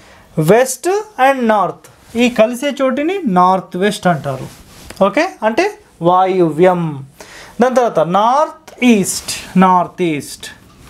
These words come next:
So దీనిని ఈశాన్యం.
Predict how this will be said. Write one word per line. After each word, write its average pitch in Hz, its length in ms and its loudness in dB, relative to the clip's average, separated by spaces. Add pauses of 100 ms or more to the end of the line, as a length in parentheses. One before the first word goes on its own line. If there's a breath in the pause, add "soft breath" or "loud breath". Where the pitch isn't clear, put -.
(420 loud breath)
So 277 120 4
దీనిని 294 560 0 (640 loud breath)
ఈశాన్యం. 190 1000 2